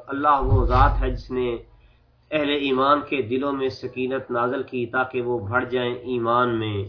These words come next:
اپنے ایمان کے ساتھ۔ وَلِلَّهِ جُنُودُ السَّمَاوَاتِ وَالْأَرْضِ، اور اللہ ہی کے لیے ہے آسمانوں اور زمین کا لشکر۔ وَكَانَ اللَّهُ عَلِيمًا حَكِيمًا، اور اللہ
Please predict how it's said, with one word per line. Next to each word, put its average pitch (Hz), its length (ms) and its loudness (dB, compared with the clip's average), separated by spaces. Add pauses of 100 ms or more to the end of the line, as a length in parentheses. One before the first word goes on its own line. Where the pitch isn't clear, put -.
اپنے 120 360 -2
ایمان 127 600 0
کے 110 120 -10
ساتھ۔ 98 360 -4 (1800)
وَلِلَّهِ 175 500 6
جُنُودُ 185 320 10
السَّمَاوَاتِ 165 720 6
وَالْأَرْضِ، 147 400 0
اور 143 80 2
اللہ 139 300 0
ہی 147 80 -2
کے - 140 -6
لیے 139 240 -4
ہے 135 60 -4
آسمانوں 127 540 -2
اور 123 80 0
زمین 113 420 -2
کا 117 140 -8
لشکر۔ 101 540 -4 (580)
وَكَانَ 139 340 4
اللَّهُ 139 420 4
عَلِيمًا 135 520 -2
حَكِيمًا، 131 420 -2
اور 127 80 2
اللہ 127 220 0